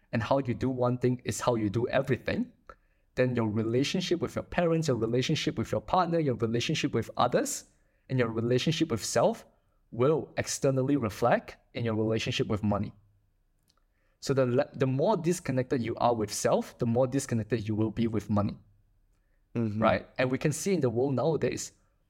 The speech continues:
Speaker 1: the most disconnected individuals are the ones who spend the most money, are the ones that flaunt the most money, because money serves as a tool for them to feel good enough on an external basis, because they're not able to feel it within. And that was where I was at.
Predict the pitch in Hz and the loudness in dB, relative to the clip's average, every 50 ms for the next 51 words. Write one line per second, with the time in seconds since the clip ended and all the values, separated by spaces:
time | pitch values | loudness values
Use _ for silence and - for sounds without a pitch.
0 | _ _ - 156 156 143 139 151 190 226 220 - - 185 - - - 151 135 127 | _ _ 0 2 2 2 2 2 0 0 -2 -2 -4 -4 -4 -2 -2 0 0 0
1 | - 156 - - 135 123 120 110 113 113 104 101 120 131 135 - - - 127 123 | 0 -2 -2 -2 -2 -2 -2 -2 -2 -2 0 2 2 0 0 -2 0 0 2 2
2 | 123 117 113 117 120 123 139 190 196 - - - - 127 - - - - 160 160 | 2 -2 0 0 0 2 2 2 0 -2 -6 -6 -6 -4 -4 -2 0 0 0 2
3 | 151 135 123 117 123 123 - - 110 107 110 131 202 247 - - _ _ _ - | 2 0 0 0 -2 -2 -2 0 -2 0 0 0 -2 -4 -4 -10 _ _ _ -2
4 | - 127 123 127 117 117 120 131 135 139 139 - - 110 - - - - - 139 | -2 0 2 2 0 0 0 0 0 0 -2 -4 -6 -6 -8 -8 -16 -8 -4 0
5 | 165 233 247 190 135 120 113 110 117 110 113 113 104 101 117 196 240 - - _ | 0 0 0 0 -2 -2 -2 -2 -2 0 0 0 0 2 0 -2 -2 -4 -8 _
6 | _ _ - - 123 - - 147 135 - 120 117 123 135 160 175 165 - - 143 | _ _ -6 -6 -4 -2 -2 -2 -2 -2 0 0 2 2 2 0 -2 -2 -2 -2
7 | 143 139 - 127 113 113 - - - 139 151 160 160 - 120 123 123 123 - - | -2 -2 -2 -4 -4 -4 -4 -2 0 2 2 2 2 0 0 0 0 0 -2 -4
8 | - 127 123 123 - - 123 - - 104 98 - - - 254 - - - _ _ | 0 -2 -2 -2 0 -4 -2 0 0 0 2 2 2 2 0 -2 -8 -18 _ _
9 | _ _ _ - - 127 123 113 - 117 113 - - - 135 127 131 135 123 120 | _ _ _ -2 0 0 0 0 0 -2 -4 -4 -2 -2 0 2 2 0 0 0
10 | 117 120 - - 165 160 - - - 127 117 - 117 110 113 123 131 - - 117 | 0 0 0 -2 -6 -4 -4 -4 -2 -2 0 0 0 0 2 0 0 0 0 -2
11 | 107 120 117 - - - - 120 107 110 - 107 104 98 98 113 104 - - - | 0 0 -2 -2 -4 -2 -2 -2 -2 -2 -2 0 -2 0 0 0 -2 -2 -4 -12
12 | - _ _ _ _ _ _ _ _ _ _ _ _ _ _ _ - - _ - | -20 _ _ _ _ _ _ _ _ _ _ _ _ _ _ _ -20 -14 _ -2
13 | - 110 127 120 110 101 - 120 117 110 98 95 98 - - - - - - | 0 2 2 0 0 -2 0 2 2 2 2 2 0 -2 -2 -4 -6 -6 -8